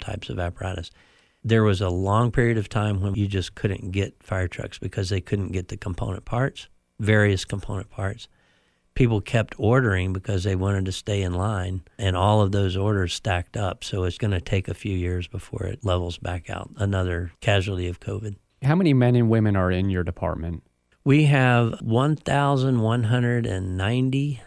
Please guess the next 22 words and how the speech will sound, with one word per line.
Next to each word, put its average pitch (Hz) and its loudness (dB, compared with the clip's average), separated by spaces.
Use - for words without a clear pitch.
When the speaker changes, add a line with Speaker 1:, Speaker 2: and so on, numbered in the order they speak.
Speaker 1:
personnel 107 -2
and 101 2
another 104 4
one 101 4
hundred 98 2
civilians. 90 -2
We'll 156 2
just 143 2
say 113 2
roughly 160 2
twelve 120 2
hundred 107 0
sworn 110 2
uniform 104 -2
members. 113 -4
And 113 4
then 113 6
there's 107 4
another 101 2
one 95 -2
hundred 95 -2
that 98 -4